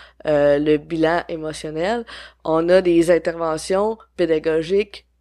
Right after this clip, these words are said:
pas, pour favoriser le bien-être de l'élève. Si l'élève, il est, euh,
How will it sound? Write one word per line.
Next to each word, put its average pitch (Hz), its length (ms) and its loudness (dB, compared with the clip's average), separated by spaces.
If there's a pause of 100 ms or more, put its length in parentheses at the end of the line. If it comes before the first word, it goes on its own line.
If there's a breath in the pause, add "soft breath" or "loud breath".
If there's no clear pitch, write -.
(100)
pas, 185 420 2 (220)
pour 220 460 -2 (140)
favoriser 180 840 0
le 165 120 2
bien-être 165 440 0
de 156 100 -2
l'élève. 151 360 0 (320 loud breath)
Si - 300 -6
l'élève, 190 540 2 (240 soft breath)
il 165 160 -2
est, 156 180 4
euh, 147 240 0